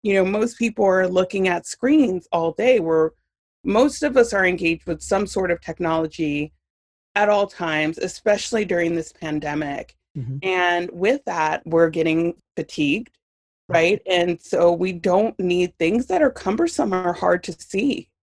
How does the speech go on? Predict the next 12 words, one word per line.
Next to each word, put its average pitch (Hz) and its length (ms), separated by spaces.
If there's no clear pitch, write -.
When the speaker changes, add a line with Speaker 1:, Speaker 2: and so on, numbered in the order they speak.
Speaker 1:
Yeah, 170 300
that's - 180
the 190 60
whole 170 120
thing. 147 300
<laughs> 294 100
Speaker 2:
So 214 160
if 196 100
I'm 277 140
not 254 160
a 160 40
designer, 135 600